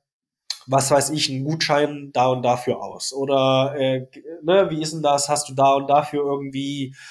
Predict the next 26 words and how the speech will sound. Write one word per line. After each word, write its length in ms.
eine 120
Möglichkeit? 720
Oder 320
wie 120
ist 180
das 200
da 160
und 180
damit? 600
Ähm, 420
also 200
da 180
gibt's 280
jetzt 200
schon 540
hier 220
und 180
da 240
dann 160
nochmal, 800
äh, 460
sagen 320
wir 60
mal, 320
Anfragen 920
so, 360